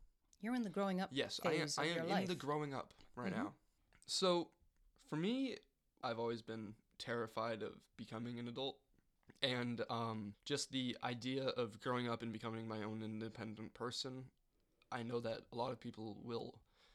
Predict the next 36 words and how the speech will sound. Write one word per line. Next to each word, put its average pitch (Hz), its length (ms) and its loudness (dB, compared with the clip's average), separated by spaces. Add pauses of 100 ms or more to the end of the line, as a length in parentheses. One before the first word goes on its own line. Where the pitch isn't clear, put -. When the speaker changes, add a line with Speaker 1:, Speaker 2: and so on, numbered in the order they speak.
(140)
Speaker 2:
jump 127 360 0 (140)
to 156 100 -6
that 147 160 0
idea, 151 400 -2 (180)
but 120 240 -2
me 131 220 -2
personally, 123 600 -4
I 110 180 -4 (400)
just - 320 -6
don't, 113 220 -2 (280)
I 113 140 0
don't 113 280 0 (220)
find 117 220 -2
it 113 120 -2
as 117 320 -4
exciting 151 440 -2
as 143 100 -8
most. - 380 -8 (580)
Speaker 1:
I 196 80 -4
think 254 200 -2
there 196 160 -2
are 170 40 2
a 156 60 0
lot 151 180 0
of 160 60 -6
kids 185 240 -8
your 190 140 -4
age 185 360 -6
that 147 280 -8
don't 143 220 -4
want 139 260 -6
to 147 100 -8
grow 127 300 -12
up, 139 140 -14 (260)
that, 147 180 -4
Speaker 2:
Mm-hmm. 98 180 -10